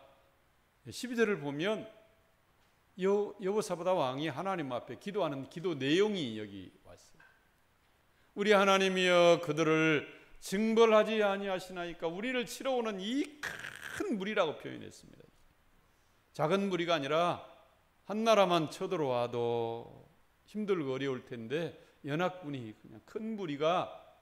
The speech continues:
쳐들어오니까 이 큰 무리를 우리가 대적할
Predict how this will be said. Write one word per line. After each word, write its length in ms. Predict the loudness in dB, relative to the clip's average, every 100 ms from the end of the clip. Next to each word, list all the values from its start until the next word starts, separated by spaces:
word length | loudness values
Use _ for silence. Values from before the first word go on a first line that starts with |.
| _ _ -14
쳐들어오니까 760 | -8 -4 -4 -4 -6 -8 -8
이 320 | -6 -8 -8 _ _ _ _ _ -6
큰 240 | -2 -2
무리를 380 | -2 -2 0 0
우리가 840 | -2 -4 0 0 0 -4 -18 -20 _
대적할 720 | 0 0 0 4 6 6 4